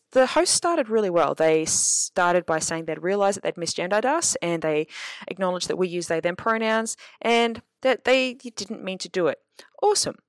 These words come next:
That's great. But that is also about where the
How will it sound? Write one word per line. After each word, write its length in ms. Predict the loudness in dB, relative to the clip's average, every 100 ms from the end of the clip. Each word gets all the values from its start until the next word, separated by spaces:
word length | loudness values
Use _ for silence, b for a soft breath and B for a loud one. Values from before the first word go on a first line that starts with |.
| b b b -4
That's 180 | -2
great. 280 | 0 2 0 -4 _ _ _ _ _ _ 2
But 380 | 4 4 -2 -12 -20 _ _
that 260 | 4 4 4
is 180 | -2 -4
also 540 | 0 0 2 4 4 4
about 460 | 0 2 2 2 0
where 460 | -2 4 4 4 2
the 460 | -2 -6 -6 -6